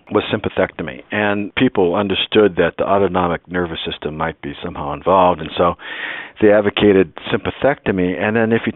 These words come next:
take a look at the first edition of Ladd and Gross's book, An Abdominal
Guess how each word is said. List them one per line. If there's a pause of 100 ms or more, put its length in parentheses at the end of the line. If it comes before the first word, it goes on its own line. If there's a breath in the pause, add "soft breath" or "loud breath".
take
a
look
at
the
first
edition
of
Ladd
and
Gross's
book, (160)
An (100)
Abdominal